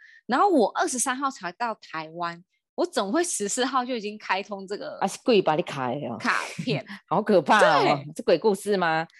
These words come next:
Speaker 2: 你现在要开始讲鬼故事吗？<laughs>
Speaker 1: 哎，你也是，也超级傻眼的。
Speaker 2: 你现在要讲鬼故事欸。
Speaker 1: 然后好。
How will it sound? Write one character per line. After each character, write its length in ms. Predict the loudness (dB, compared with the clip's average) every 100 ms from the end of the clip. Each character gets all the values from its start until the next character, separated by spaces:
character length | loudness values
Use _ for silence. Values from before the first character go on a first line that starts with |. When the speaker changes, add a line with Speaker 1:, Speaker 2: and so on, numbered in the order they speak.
| -6
Speaker 2:
你 60 | 2
现 80 |
在 60 | 2
要 40 |
开 80 | 4 4
始 40 |
讲 160 | 4 0
鬼 100 | -2
故 140 | -4
事 160 | -10 -10
吗？ 220 | -10 -12 -20 -20 -20 -4 -2
<laughs> 1000 | 0 -2 -2 -2 0 -2 -4 -2 2
Speaker 1:
哎， 60 | 4
你 80 | 6 4 2 0
也 120 | 0
是， 100 | 4 4
也 100 | 2
超 160 | 0 -2 -2
级 120 | -4
傻 200 | -4 -2
眼 200 | -4 -6
的。 80 | -10 -12 _ _ -20 -6
Speaker 2:
你 80 | -2
现 100 | 4
在 200 | 6 6
要 100 | 6
讲 100 | 4
鬼 140 | 2
故 180 | -2 -2
事 240 | -4 -4 -4
欸。 180 | -6 -12
Speaker 1:
然 100 | -12
后 100 | -10
好。 140 | -12